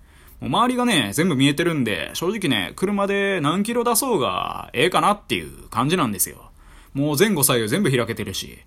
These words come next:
自分でね、勝手に運転をミスらん限りは、事故とかね、起こりようもないと。なのでね、まあこれはダメなんですけど、我々はちょっとまあ、猛烈にスピードを出しておりまして。ただ、それでもね、後ろから来た道民が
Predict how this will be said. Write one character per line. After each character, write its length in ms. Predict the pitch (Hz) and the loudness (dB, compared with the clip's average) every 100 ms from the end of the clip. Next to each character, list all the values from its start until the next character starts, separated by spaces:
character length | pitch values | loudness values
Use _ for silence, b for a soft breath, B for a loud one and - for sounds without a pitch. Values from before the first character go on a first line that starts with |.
| b b | b b
自 100 | - | -4
分 140 | 175 247 | 0 2
で 80 | 247 | 2
ね、 160 | 233 | -2
勝 160 | 220 226 | -2 -4
手 160 | - 226 | -2 0
に 240 | 240 226 | 2 2
運 160 | 170 202 | 2 0
転 200 | 208 196 | 0 0
を 60 | |
ミ 120 | 185 | 2
ス 100 | 202 | 2
ら 80 | 226 | 2
ん 60 | 214 | 0
限 220 | 214 160 | 0 0
り 60 | 104 | -2
は、 340 | 87 82 73 | -4 -6 -6
事 100 | 98 | -2
故 140 | 214 349 | 0 0
と 80 | |
か 120 | - 90 | -4 -8
ね、 200 | 85 - | -12 -10
起 100 | 156 | 2
こ 140 | 427 | 4
り 80 | 466 | 6
よ 140 | 480 440 | 4 4
う 40 | |
も 200 | 110 87 | 0 -4
な 140 | 95 | -8
い 80 | 95 | -8
と。 180 | - - - - b b b b | -14 -18 -20 -20 b b b b
な 80 | 202 | 2
の 100 | 196 | 4
で 80 | 143 | 4
ね、 240 | 117 107 | 0 0
ま 120 | 104 | 0
あ 20 | 104 | 2
こ 100 | 190 | 4
れ 80 | |
は 200 | 202 196 | 6 4
ダ 120 | - 202 | 4 2
メ 80 | |
な 120 | 466 113 | 2 0
ん 60 | |
で 60 | 90 | -2
す 80 | - | -4
け 80 | |
ど、 380 | 92 85 85 82 | -4 -10 -14 -20
我 240 | - 113 156 | -6 -2 0
々 200 | 196 196 | 2 4
は 120 | 196 | 2
ち 80 | 208 | 0
ょ 40 | |
っ 40 | - - | -6 -4
と 100 | 127 | 2
ま 480 | 123 120 110 92 87 | 4 4 2 0 -2
あ、 20 | |
猛 240 | 95 160 196 | -2 0 4
烈 240 | 202 202 | 4 2
に 360 | 185 180 180 175 | -2 -2 -2 -2
ス 120 | - | -2
ピ 100 | 190 | 0
ー 40 | 165 | 2
ド 240 | 160 156 | 2 2
を 40 | |
出 120 | 143 143 | 2 2
し 80 | |
て 60 | - | 2
お 60 | 147 | 0
り 60 | |
ま 100 | 135 | 0
し 120 | 123 | -2
て。 360 | - - - - b b b b b b | -6 -12 -16 -20 b b b b b b
た 120 | 220 | 0
だ、 220 | 269 269 | 4 6
そ 180 | 247 226 | 4 4
れ 140 | 440 | 4
で 60 | 453 | 6
も 120 | 156 | 4
ね、 320 | 98 80 - - | 0 -8 -16 -8
後 200 | 147 160 | -2 0
ろ 80 | 156 | 2
か 100 | 156 | 2
ら 80 | 165 | 2
来 80 | 165 | 2
た 460 | 208 214 208 143 | 0 4 4 4
道 180 | 113 135 | 4 2
民 220 | 165 175 | 2 0
が 260 | 165 160 143 | 2 2 0